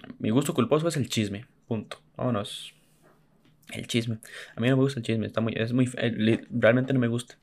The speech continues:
Es algo que me, eh, siento que como, eh, eh.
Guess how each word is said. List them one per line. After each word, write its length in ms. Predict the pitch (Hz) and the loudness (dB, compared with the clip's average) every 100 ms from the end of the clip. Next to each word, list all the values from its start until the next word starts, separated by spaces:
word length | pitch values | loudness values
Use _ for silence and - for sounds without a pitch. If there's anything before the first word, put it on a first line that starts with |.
| - | -12
Es 100 | 123 | -2
algo 200 | 120 123 | 0 0
que 80 | 120 | -2
me, 100 | 110 120 123 _ _ _ - _ _ - - | -4 -6 -12 _ _ _ -20 _ _ -18 -10
eh, 140 | 156 - _ _ _ _ _ | -10 -12 _ _ _ _ _
siento 200 | 120 120 | -10 -8
que 160 | - 107 | -4 -2
como, 200 | 117 117 | -2 -2
eh, 180 | 156 151 _ _ _ _ - | -4 -8 _ _ _ _ -12
eh. 140 | 156 | -12